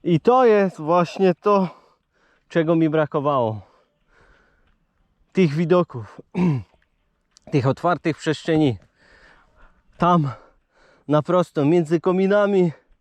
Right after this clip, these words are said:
hołda Charlotta z redutów widoczno. Jademy dalej. Tam są kominy,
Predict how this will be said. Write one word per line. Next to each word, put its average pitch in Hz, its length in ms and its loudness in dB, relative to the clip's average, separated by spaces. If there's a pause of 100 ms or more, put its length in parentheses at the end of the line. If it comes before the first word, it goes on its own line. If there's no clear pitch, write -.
(960)
hołda 175 400 0
Charlotta 160 760 -4 (1080)
z 127 100 -4
redutów 160 680 0 (440)
widoczno. 127 680 -4 (1500)
Jademy 170 460 2
dalej. 156 480 0 (1900)
Tam 165 180 0
są 156 220 -2
kominy, 180 540 0